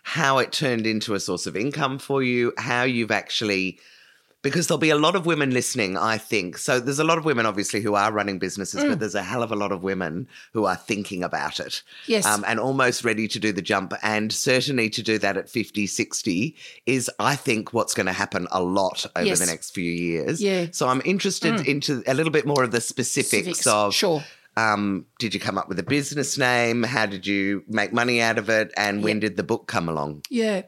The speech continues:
Speaker 2: No, look, that all really good questions. I did obviously, you know, I've got an A B N. So I d-, I did that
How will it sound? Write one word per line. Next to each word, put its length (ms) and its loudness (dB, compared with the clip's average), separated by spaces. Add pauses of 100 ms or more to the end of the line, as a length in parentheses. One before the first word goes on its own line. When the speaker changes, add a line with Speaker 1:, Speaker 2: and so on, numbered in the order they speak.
(480)
Speaker 2:
No, 140 4
look, 180 0
that 300 0
all 240 4
really 420 2
good 180 0
questions. 580 0 (360)
I 140 4
did 260 2
obviously, 840 2
you 100 -4
know, 300 2
I've 100 -4
got 140 2
an 100 -2
A 200 0
B 220 0
N. 280 -4
So 320 -2 (160)
I 100 2
d-, 220 -4
I 60 2
did 220 -2
that 220 2